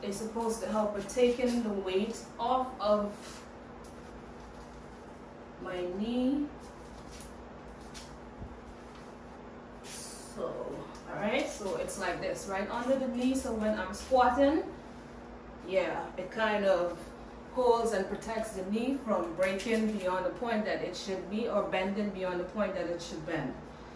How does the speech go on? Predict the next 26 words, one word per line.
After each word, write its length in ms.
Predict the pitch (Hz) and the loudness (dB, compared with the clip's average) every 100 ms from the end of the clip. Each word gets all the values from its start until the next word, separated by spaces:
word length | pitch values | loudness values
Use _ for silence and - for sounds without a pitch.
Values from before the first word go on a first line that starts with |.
| - | -12
So, 680 | - - 240 233 202 196 214 - - - - - - | -10 -4 0 2 4 2 -2 -6 -14 -14 -14 -12 0
um, 460 | 214 208 202 208 - | 6 8 8 6 0
try 320 | - 240 247 | 2 4 4
these 520 | 240 240 269 - - - - - - - | 2 4 2 0 -8 -10 -12 -12 -14 -6
throughout 380 | 262 214 208 208 | 4 8 8 6
my 120 | 196 | 0
workouts 640 | 185 190 196 175 175 175 - | 0 0 2 2 2 0 0
and 300 | 196 190 196 | -2 -2 0
let 260 | 196 202 | 2 2
you 60 | 214 | 2
guys 340 | 202 202 202 | 2 2 2
know 400 | 208 226 254 262 220 | 2 4 4 2 0
if 200 | 196 196 | -2 -4
it, 120 | 196 - - - - - | -6 -6 -8 -10 -14 0
if 280 | 285 330 - | 4 4 2
it's 160 | 220 - | -2 -2
effective. 560 | 180 202 185 175 165 151 156 | 0 2 2 2 -2 -2 -4
All 80 | 180 | -2
right, 160 | 214 | 0
so 160 | 240 214 | 0 -2
these 180 | 208 202 | -2 0
are 120 | 190 | 0
just 240 | 185 185 | 0 -4
some 240 | 190 175 185 | -2 -2 2
knee 140 | 208 | 2
straps. 880 | 208 170 - - - - - - | 2 0 -2 -6 -10 -10 -8 -8